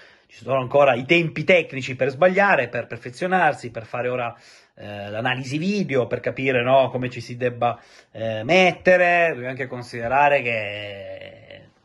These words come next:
si stanno facendo degli esperimenti. Non è un esperimento però Cabal. A me Cabal oggi è piaciuto. Cabal, mm, sì, è vero, poi nel primo gol del Brest è lui che inizialmente sbaglia il tentativo,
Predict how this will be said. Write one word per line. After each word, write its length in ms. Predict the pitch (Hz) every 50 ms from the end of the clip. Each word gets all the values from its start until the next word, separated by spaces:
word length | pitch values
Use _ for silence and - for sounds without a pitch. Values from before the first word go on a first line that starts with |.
| _ _
si 140 | _ - 110
stanno 160 | 104 113 110
facendo 280 | - 113 - 123 117 113
degli 100 | 107 107
esperimenti. 800 | 104 - - - 113 113 110 104 98 95 92 92 - - 110 110
Non 320 | 117 139 160 190 220 233 262
è 40 |
un 100 | 294 285
esperimento 640 | 240 190 - - 214 220 233 202 190 208 196 196 220 -
però 180 | 139 135 151
Cabal. 460 | - - 120 123 143 143 120 101 92 - _ _ - - - - _ _ _ _
A 60 | -
me 120 | - 220 226
Cabal 500 | 220 233 175 226 220 208 175 156 143 - -
oggi 260 | 156 175 160 151 139
è 20 |
piaciuto. 680 | 127 - 131 127 - 131 120 110 - 107 101 101 _ _ _ _ _ _ _ _ _ _ _ _ _ - - - _ _ _ _
Cabal, 800 | - 131 127 131 165 185 185 180 170 170 156 147 - - - _ -
mm, 360 | 127 135 131 127 127 127 127
sì, 280 | 123 - - 180 175 160
è 40 | 151
vero, 400 | 143 160 160 160 151 143 139 139
poi 280 | - 147 151 151 147 143
nel 180 | 139 139 135
primo 220 | 131 139 151 151 151
gol 120 | 156 147
del 140 | 147 151 139
Brest 440 | 131 147 147 156 160 156 - - 147
è 20 |
lui 200 | 143 156 160 156
che 100 | - 143
inizialmente 1080 | 135 135 135 131 - 139 131 131 135 135 139 135 135 131 131 127 131 131 127 127 120
sbaglia 880 | 120 117 113 117 120 127 127 127 131 127 127 123 120 120 117 117 117
il 120 | 117 117 113
tentativo, 840 | - 127 127 123 156 151 151 - 156 156 160 156 160 180 190 185